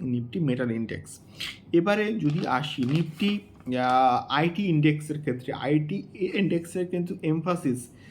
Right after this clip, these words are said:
প্রায় থ্রি পয়েন্ট ফাইভ সিক্স পার্সেন্ট কিন্তু রিটা-, রিটার্ন দিয়েছে। আহ, রিআইটিএম কিন্তু প্রায় টু পয়েন্ট ফোর সিক্স পার্সেন্ট, তারপরে কমফোর্জ টু পয়েন্ট ওয়ান সিক্স পার্সেন্ট,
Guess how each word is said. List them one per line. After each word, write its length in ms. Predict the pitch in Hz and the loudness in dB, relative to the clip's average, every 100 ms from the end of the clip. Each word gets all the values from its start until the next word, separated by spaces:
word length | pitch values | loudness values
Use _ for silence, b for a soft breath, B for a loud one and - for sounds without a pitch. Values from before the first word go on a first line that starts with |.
| B B | B B
প্রায় 220 | 156 147 | 0 0
থ্রি 180 | 151 190 190 | 0 -4 0
পয়েন্ট 260 | 190 190 190 | 0 0 -4
ফাইভ 260 | - 147 | -4 -4
সিক্স 260 | 151 180 - | -2 -6 -2
পার্সেন্ট 320 | 165 165 175 | -4 -4 -4
কিন্তু 180 | 165 165 | 0 0
রিটা-, 360 | 151 151 196 | 0 -4 -2
রিটার্ন 300 | 147 147 165 | 0 2 2
দিয়েছে। 320 | 160 170 - 175 - B B B B | 2 0 -2 -10 -10 B B B B
আহ, 960 | 123 120 117 107 104 110 98 92 - - | 0 2 2 0 -2 -2 -2 -4 -6 -2
রিআইটিএম 640 | 147 175 185 196 196 196 | 2 4 4 0 0 0
কিন্তু 340 | 196 180 175 180 | -2 -4 -4 -2
প্রায় 180 | 185 185 | -2 -2
টু 240 | 185 175 | -2 -4
পয়েন্ট 220 | 185 180 180 | -2 -2 -4
ফোর 180 | 147 | -6
সিক্স 240 | 147 180 180 | -4 -4 -2
পার্সেন্ট, 480 | 180 175 185 185 - B B B - | -2 -2 -2 -4 -8 B B B -4
তারপরে 320 | 139 160 160 | -2 0 -2
কমফোর্জ 600 | 151 139 170 170 214 214 - - | -2 -2 -2 -2 -2 -4 -6 -6
টু 160 | 185 170 | -6 -2
পয়েন্ট 240 | 175 180 | -2 0
ওয়ান 260 | 156 127 143 | 0 0 0
সিক্স 220 | 151 175 | -4 -6
পার্সেন্ট, 480 | - 180 175 190 190 | 0 0 2 -2 -2